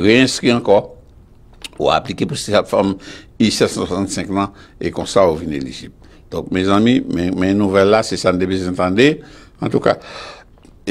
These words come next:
sa se pou moun ki Ayisyen ki te gen ti pyès nan men yo, ki gen ti pyès. Ebyen, ou kapab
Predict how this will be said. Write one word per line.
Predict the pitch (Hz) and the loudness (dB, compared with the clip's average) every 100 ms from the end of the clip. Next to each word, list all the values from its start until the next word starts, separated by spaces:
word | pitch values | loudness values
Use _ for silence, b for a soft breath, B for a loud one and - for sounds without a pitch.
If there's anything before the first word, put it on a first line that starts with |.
| 113 107 104 | 4 6 2
sa | 110 101 | 0 0
se | 135 | -2
pou | 135 131 | 0 2
moun | 127 147 143 | 4 4 2
ki | 127 - - 104 | -4 -4 -4 0
Ayisyen | 107 110 - - 143 147 | 0 0 -6 0 2 2
ki | 143 - | -2 -6
te | 113 | -4
gen | 101 101 98 - | 0 0 0 -4
ti | - - | -8 -6
pyès | 110 92 - 95 | 0 0 0 -2
nan | 85 82 | 0 2
men | 113 98 | 2 2
yo, | - - - - - | -4 -18 -20 -20 -12
ki | 90 92 | -4 -2
gen | 92 | -2
ti | 113 107 | -4 0
pyès. | 107 110 131 - - B B - | 4 4 4 -2 -16 B B -12
Ebyen, | 85 90 92 | -2 2 2
ou | - 87 | 2 0
kapab | - 78 90 | 0 0 0